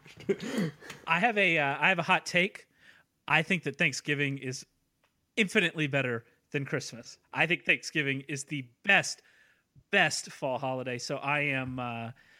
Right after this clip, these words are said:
Speaker 2: I'm looking forward to Thanksgiving. I
Speaker 1: That's,
Speaker 2: love Thanksgiving.
Speaker 1: that's not that hot. You have no kids though, correct?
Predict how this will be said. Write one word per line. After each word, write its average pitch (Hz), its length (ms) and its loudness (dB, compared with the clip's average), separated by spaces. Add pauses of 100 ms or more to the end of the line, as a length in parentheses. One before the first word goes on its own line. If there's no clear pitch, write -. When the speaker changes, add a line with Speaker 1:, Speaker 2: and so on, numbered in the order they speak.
(140)
Speaker 2:
I'm 151 160 2
looking 147 200 0
forward 135 200 -2
to 131 80 -6
Thanksgiving. 123 400 -8
I 135 100 2
Speaker 1:
That's, 135 200 8
Speaker 2:
love 123 260 0
Thanksgiving. 110 560 -14
Speaker 1:
that's 220 240 6
not 240 180 6
that 139 160 6
hot. 139 160 6
You 247 100 10
have 190 100 12
no 185 120 10
kids 147 280 4
though, 120 100 2
correct? 131 440 0